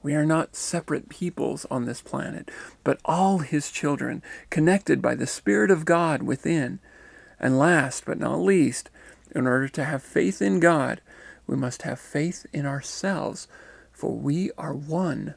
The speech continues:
with the big guy. It is my intention to help awaken the spirit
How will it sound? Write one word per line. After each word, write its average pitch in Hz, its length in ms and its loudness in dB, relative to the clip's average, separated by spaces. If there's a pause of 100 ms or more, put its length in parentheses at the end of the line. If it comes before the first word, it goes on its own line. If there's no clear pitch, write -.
with 135 220 -8
the 139 80 4
big 151 280 4
guy. - 400 -2 (920)
It 143 100 4
is 143 120 6
my 143 160 6
intention 139 540 0
to 135 100 -10
help 139 300 -4
awaken 151 520 -4
the 151 100 0
spirit 147 420 -4